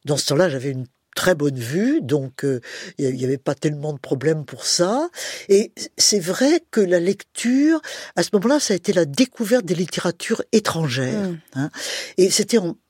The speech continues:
Speaker 1: au moment de la guerre. Et la guerre était en fond de tableau avec justement le problème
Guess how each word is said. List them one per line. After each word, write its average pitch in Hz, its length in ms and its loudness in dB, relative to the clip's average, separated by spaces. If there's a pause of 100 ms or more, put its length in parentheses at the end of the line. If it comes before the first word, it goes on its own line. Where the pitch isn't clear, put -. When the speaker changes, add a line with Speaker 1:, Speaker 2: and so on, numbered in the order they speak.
(120)
Speaker 1:
au 220 100 0
moment 190 200 2
de 165 80 -6
la 143 100 -2
guerre. 147 480 0 (520)
Et 175 220 8 (480)
la 165 300 2
guerre 175 260 4
était 170 240 2
en 151 120 0
fond 220 240 2
de 196 80 -2
tableau 175 720 2
avec 147 380 0 (140)
justement 147 640 0
le 208 120 2
problème 143 840 2